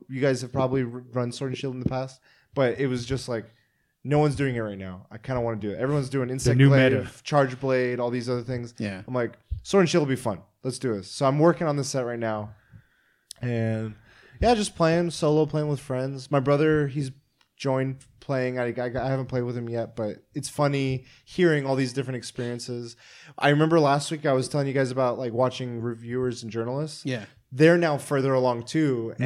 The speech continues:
Speaker 1: and, like, it's cool seeing them, like, now at a level where they're like, "Oh man, I'm seventy hours in. I'm learning about new maneuvers." Like, they're going through the similar feelings as me. I'm like,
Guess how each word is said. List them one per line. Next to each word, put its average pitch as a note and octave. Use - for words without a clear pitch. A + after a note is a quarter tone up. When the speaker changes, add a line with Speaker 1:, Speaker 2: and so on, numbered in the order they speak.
Speaker 1:
and, A#2+
like, C3+
it's D3
cool A3
seeing D3
them, C#3
like, B2
now C#3+
at D3+
a D3
level C3+
where C3
they're B2+
like, A#2
"Oh F3
man, D#3
I'm C3
seventy E3+
hours D3
in. C#3
I'm B2
learning D3+
about C3+
new C3+
maneuvers." D3
Like, B2
they're D3
going D3
through C#3+
the B2+
similar C3
feelings C3
as A#2+
me. C3+
I'm C3
like, A#2